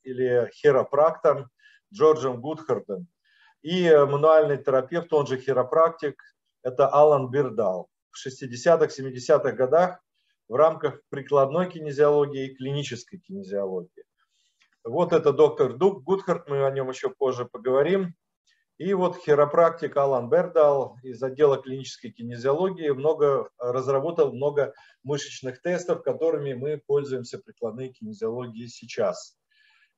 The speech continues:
Он также разработал очень полезную, на мой взгляд, технологию работы с клачными рефлексами. Да? То есть это те, кто будет посещать наши вебинары, время от времени мы будем вводить такую информацию, как, э,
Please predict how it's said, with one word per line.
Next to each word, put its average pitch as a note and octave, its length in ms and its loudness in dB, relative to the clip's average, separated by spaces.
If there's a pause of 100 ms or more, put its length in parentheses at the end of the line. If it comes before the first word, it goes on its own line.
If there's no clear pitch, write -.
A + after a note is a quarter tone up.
(480)
Он F3 180 -4
также D3+ 360 6
разработал C#3+ 800 2 (220)
очень D3 520 -4
полезную, C#3 580 4
на A#2+ 140 -6
мой B2 160 -6
взгляд, B2 420 0 (100)
технологию C#3 640 -2
работы C3 400 0
с - 100 -10
клачными B2+ 640 0
рефлексами. A2 800 -6
Да? A#2+ 380 -10
То A2 60 -8
есть A2 180 -10
это C3+ 380 -2 (280)
те, D#3+ 160 -2
кто D3+ 200 2
будет C3 320 -4
посещать C3 760 0 (380)
наши C3 300 -4
вебинары, C#3+ 640 2
время C#3 340 -2
от C3 120 -4
времени E3 360 -8
мы C3 160 -8
будем C3+ 360 -12
вводить B2+ 320 -6
такую C3 340 -8
информацию, C3 640 -2
как, C3 280 -4 (460)
э, A#2+ 720 0